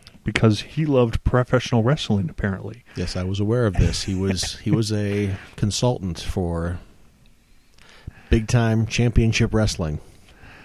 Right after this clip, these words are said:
Speaker 1: Yeah, and that, I, I, I find that really interesting just because
Speaker 2: That's gotta be a gay thing.
Speaker 1: Well,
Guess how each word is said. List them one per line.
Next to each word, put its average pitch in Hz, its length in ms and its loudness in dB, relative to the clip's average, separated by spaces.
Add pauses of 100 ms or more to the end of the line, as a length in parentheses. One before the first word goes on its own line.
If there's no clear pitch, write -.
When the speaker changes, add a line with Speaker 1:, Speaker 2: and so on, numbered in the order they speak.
(340)
Speaker 1:
Yeah, 135 200 -2 (120)
and 113 160 0
that, 123 140 0 (460)
I, - 440 -2
I, 113 220 4 (180)
I 110 200 -2 (380)
find 143 380 -2
that 107 220 -2 (220)
really 131 480 0
interesting 117 540 0
just 127 220 0
because 107 640 2
Speaker 2:
That's 139 200 4
gotta 104 280 6
be 85 160 2
a 85 40 2
gay 82 220 6
thing. 71 320 0 (260)
Speaker 1:
Well, 254 200 2